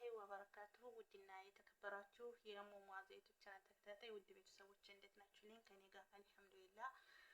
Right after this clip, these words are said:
ሁሉ ሰላም። ሰላማችሁ ብዝት ትርፍ ይበልኝ። እንደውም ክርስቲያን ወገኖቼ ሰላም ብያለሁኝ። ሰላማችሁ ይብዛልኝ በያላችሁበት። ወዳችሁና ፈቅዳችሁ ስለምትከታተሉኝ ከልብ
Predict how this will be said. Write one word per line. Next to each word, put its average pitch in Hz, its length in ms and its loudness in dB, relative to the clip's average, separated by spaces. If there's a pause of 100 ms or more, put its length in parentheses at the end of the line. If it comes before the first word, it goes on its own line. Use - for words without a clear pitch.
(200)
ሁሉ 233 180 0
ሰላም። 220 440 6
ሰላማችሁ 196 520 -6
ብዝት 196 300 -12
ትርፍ 196 280 -12
ይበልኝ። 202 420 -6
እንደውም 233 300 0
ክርስቲያን - 440 -8
ወገኖቼ 202 300 -8 (300)
ሰላም 214 380 10
ብያለሁኝ። 185 760 0 (600)
ሰላማችሁ 277 520 12
ይብዛልኝ 190 560 -2
በያላችሁበት። 185 1040 -6 (2750)
ወዳችሁና 226 520 8
ፈቅዳችሁ 220 380 6
ስለምትከታተሉኝ 202 680 -2
ከልብ 196 280 -4